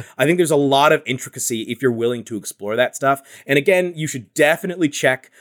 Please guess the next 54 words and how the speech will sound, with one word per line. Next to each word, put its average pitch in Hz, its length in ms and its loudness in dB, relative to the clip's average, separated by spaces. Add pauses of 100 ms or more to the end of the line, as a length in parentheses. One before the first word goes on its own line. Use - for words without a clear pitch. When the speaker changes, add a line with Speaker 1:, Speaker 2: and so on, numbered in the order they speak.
(120)
Speaker 2:
with 131 260 2
your 120 360 0
players 117 580 0
before 127 380 -2
you 117 80 -4
start 120 200 -2
exp-, - 320 -8
exploring 139 520 -2
things 131 180 -8
like 113 160 -8
this, 117 160 -10
because 104 420 -4 (400)
if 233 240 4
someone 170 360 2
comes 139 320 -2
from 131 120 -8
a 120 60 0
culture 120 400 -4
that 104 140 -6
has 101 160 -12
been, 101 340 -6 (140)
say, 117 160 -2
the 107 100 -4
victim 208 340 2
of 170 120 2
oppression 143 420 0
or 113 80 -2
victim 143 300 -4
of 120 100 -6
slavery, 117 480 0 (240)
they 143 180 4
may 160 280 2
view 139 240 -6
D 127 180 -4
and 120 100 -2
D 120 180 -4
as, 107 180 -2
like, 110 220 -8
an 107 60 -14
escape, - 540 -4 (380)
and 135 120 2
they 131 140 4
may 123 260 0
not 143 160 0
want 190 280 0
to 156 100 -8
have 120 220 -2
to 117 80 -6
deal 92 340 -8
with 101 160 -12
all 98 240 -2
of 95 120 -12
those 82 280 -10
things. 76 400 -12